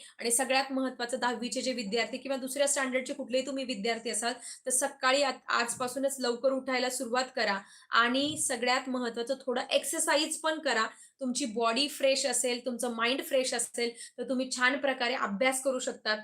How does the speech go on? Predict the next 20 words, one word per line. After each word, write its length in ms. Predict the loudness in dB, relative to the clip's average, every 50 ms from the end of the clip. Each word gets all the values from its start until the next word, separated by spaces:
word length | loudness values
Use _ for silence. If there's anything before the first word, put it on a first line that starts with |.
| -8 -18 _ _ _ 4
टाइम 280 | 6 6 6 4 4
मॅनेजमेंट 520 | 2 2 4 4 4 2 2 0 -2 -2 0
करा, 180 | 0 0 0
कारण 260 | 2 0 0 0 0 0
लवकरच 500 | 2 0 0 2 2 2 2 2 2 0
तुमची 200 | -6 -6 -6 -2
प्रथम 340 | -2 -2 -2 -2 -4 -4
सत्र 280 | -2 -2 -2 -2 -2 -4
परीक्षा 400 | -4 -4 -4 -4 -4 -2 -2 -2
पण 180 | -2 -2 -2 -2
येते 240 | -2 -2 -2 -2
आहे. 220 | -2 0 0 -2 -4 -4 -8 -16 -16 -8 -4
प्रथम 300 | -4 -2 0 0 -2 0
सत्र 280 | 0 -2 -4 -4 -4
परीक्षेच्या 460 | -2 -2 -2 -2 -2 -2 -2 -2 -2 -4
दृष्टीने 360 | -4 -6 -8 -8 -6 -4 -4
आपल्याला 340 | -4 -4 -4 -4 -4 -2 -2
तयारी 280 | 0 0 0 0 0
करायची 400 | -2 -2 -2 0 0 -2 -2 -4
आहे, 240 | -6 -4 -2 -4